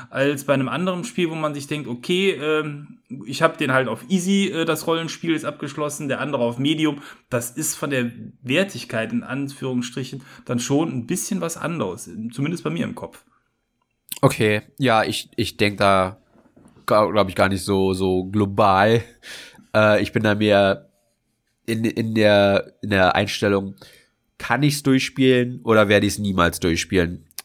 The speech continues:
Speaker 2: Ähm, und wenn ein Spiel, gerade was durch, durch seine, äh, äh, Schwierigkeit bekannt ist, mir gar nicht die Option gibt von Anfang an,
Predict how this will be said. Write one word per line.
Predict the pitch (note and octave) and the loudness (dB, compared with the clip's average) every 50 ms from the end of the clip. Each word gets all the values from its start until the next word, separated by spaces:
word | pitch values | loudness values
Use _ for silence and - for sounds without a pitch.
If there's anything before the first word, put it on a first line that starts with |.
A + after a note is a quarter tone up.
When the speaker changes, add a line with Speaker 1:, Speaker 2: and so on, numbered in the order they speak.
| _ _ - | _ _ 2
Speaker 2:
Ähm, | F#2 F#2 F2+ F2+ F2+ F2 F2+ F2 F2 F2 F2+ - _ _ - - - - - _ _ _ _ _ _ _ _ _ - | 4 6 6 6 4 2 -2 -6 -8 -8 -10 -14 _ _ -20 -20 -20 -20 -20 _ _ _ _ _ _ _ _ _ 0
und | A2 G#2 G2 F#2+ F#2+ G2 F#2 | 2 4 4 4 2 0 0
wenn | G2+ G2+ G2+ - | 0 0 0 0
ein | F#2 G2+ - | -2 -2 -2
Spiel, | - - - - A2+ A2+ B2 B2+ B2+ C3 B2+ B2+ B2 B2 - - | -4 -6 -6 -4 0 4 4 6 6 6 6 4 2 -2 -6 -6
gerade | - G#2 G2 G2 G#2 G#2+ G#2+ G2+ | -2 2 4 6 6 6 4 4
was | G2+ G2+ F#2+ - - | 4 4 4 4 2
durch, | - G2 F#2+ F#2 F2+ - - - | 2 4 4 4 2 0 0 0
durch | G2 F2+ - | 0 2 2
seine, | - F#2 F#2 F#2 F2+ F2+ F2+ F#2 F2+ - | 2 0 2 2 0 0 0 0 0 0
äh, | - F#2 F#2 F#2 F2+ - D2+ F#2 F#2 F#2 F2+ | 0 0 0 0 0 -2 -2 0 0 0 -2
äh, | F#2 F#2 _ _ _ _ _ _ - | -4 -6 _ _ _ _ _ _ -8
Schwierigkeit | - - - A2+ G#2+ G2+ - - - G2+ F#2+ - - | -8 -4 -2 0 0 0 -2 -2 0 0 0 0 -2
bekannt | G#2 - - - G#2+ G2+ F#2+ F#2+ | -6 -6 -2 -2 -2 -2 0 0
ist, | G2 G2+ - - - - - - - - - - _ - | -2 -2 -2 -4 -10 -12 -18 -20 -20 -20 -20 -18 _ -6
mir | A2 G#2+ | -4 -2
gar | F#2+ G#2+ F#2 G2+ | 2 2 2 2
nicht | A#2 G#2 - - | 2 0 -2 -2
die | G#2+ F#2 | 0 0
Option | F2 - - - - F#2+ F#2 F#2+ F#2 | 0 -2 -4 -2 0 0 0 0 2
gibt | G2 G2+ G2 - - | 2 2 0 0 -6
von | - - - F#2+ D2+ | -10 -6 -4 -2 -2
Anfang | E2+ F2 - - G2+ F#2+ | -2 -2 -2 -4 -2 0
an, | D2 E2 F#2 F#2+ F#2+ | 0 0 0 -2 -4